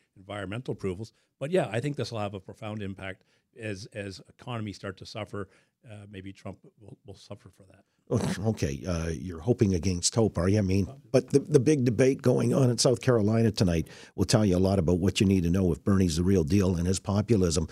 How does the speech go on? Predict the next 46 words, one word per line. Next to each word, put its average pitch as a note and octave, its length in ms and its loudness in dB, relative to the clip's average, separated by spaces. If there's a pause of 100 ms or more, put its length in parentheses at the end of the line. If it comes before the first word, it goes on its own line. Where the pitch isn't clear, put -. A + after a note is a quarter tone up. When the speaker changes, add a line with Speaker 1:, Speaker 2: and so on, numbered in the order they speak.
(320)
Speaker 2:
that E2+ 80 -4
he F2 80 0
has F#2+ 200 2
on F2 120 2
offer, F2 540 -2
uh, D#2 360 2
is E2 200 -2
gonna F2 180 0
carry F#2 260 -2
the D2+ 120 2
day F2+ 180 0
for E2+ 100 -6
the E2+ 100 -2
Dems. E2 400 0
A - 40 -20 (160)
lot G#2 160 2
of F#2 100 2
the F2+ 220 0 (160)
Dem A2 240 2
establishment G2+ 640 2
is D#2 80 -2
scared A2 260 2
of E2+ 60 2
that. - 100 0 (240)
By - 100 4
the - 60 6
way, E3 120 4
Trump - 260 0
was A#2 160 4
in A2 80 4
India A#2 320 2
yesterday, D#2+ 600 -2 (300)
and F#2+ 140 2
he G#2+ 80 4
was F#2+ 160 0
talking A#2+ 440 2
up G2+ 120 -2
the G2+ 100 2
relationship F#2 580 0
between F#2 440 2
the F2 80 2
U G2 240 2
S F#2+ 180 -2
and E2+ 100 0
India. F2+ 400 0 (400)
Uh, D2 360 0